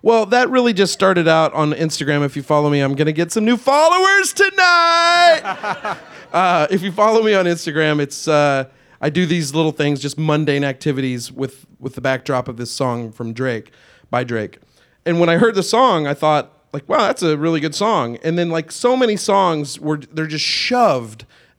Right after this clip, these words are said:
Speaker 1: down our throat, and it's like we have no choice but to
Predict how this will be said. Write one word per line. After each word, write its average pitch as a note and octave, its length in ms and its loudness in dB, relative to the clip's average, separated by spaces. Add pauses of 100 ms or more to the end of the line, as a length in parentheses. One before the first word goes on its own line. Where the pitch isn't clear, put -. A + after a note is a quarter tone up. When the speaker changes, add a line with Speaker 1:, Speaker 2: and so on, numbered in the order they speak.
(140)
Speaker 1:
down E3+ 500 2
our B2+ 200 -4
throat, G3 480 -2
and D#3 180 -2
it's D#3 160 -2
like D#3 180 -2
we D#3+ 120 0
have D#3 200 -2
no F3+ 280 0
choice F#3 520 0
but - 300 -10
to C3+ 320 -4